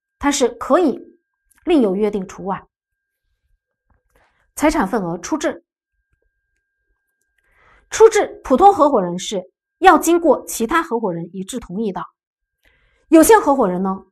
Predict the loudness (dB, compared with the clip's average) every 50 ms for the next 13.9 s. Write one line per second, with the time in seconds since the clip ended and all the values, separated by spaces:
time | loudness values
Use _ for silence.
0 | _ _ _ -8 -4 -4 -4 -2 -4 -6 -6 -8 -20 _ _ -10 -2 0 0 0
1 | 0 -2 -4 -10 _ _ _ _ _ _ _ _ _ _ _ -2 0 2 2 0
2 | 0 -4 -4 -6 -6 -10 -14 -16 _ -20 -16 -14 -14 -14 -14 -16 _ _ _ _
3 | _ _ _ _ _ _ _ _ _ _ _ _ _ _ _ _ _ _ _ _
4 | _ _ _ _ _ _ _ _ _ _ _ _ _ _ _ _ _ _ _ _
5 | _ _ _ _ _ _ _ _ _ _ _ _ _ -4 -2 0 0 0 0 0
6 | 0 2 2 2 0 0 -2 -8 -10 -12 _ _ _ _ _ _ _ _ _ -18
7 | -18 -18 -18 _ _ _ -10 -8 -6 -4 -4 -4 -2 -2 0 0 0 0 0 -2
8 | -6 -6 -6 -10 -12 -12 -14 -16 -16 _ _ -16 -10 -8 -8 -8 -8 -10 -14 -12
9 | -12 -12 -12 -12 -14 -16 -16 -18 _ _ _ _ _ _ _ _ _ _ _ _
10 | _ _ -20 -20 _ 0 2 4 4 4 2 2 0 0 2 2 0 -2 -2 -4
11 | -4 -4 -4 -6 -6 -8 -10 _ _ -14 -10 -10 -8 -8 -8 -10 -10 -10 -10 -10
12 | -10 -8 -6 -2 2 2 2 0 -2 _ _ _ -10 -6 -4 -4 -2 -2 -2 -2
13 | -2 -4 -4 -4 -4 -4 -4 -4 -4 -8 -12 -12 -8 -4 -4 -4 -4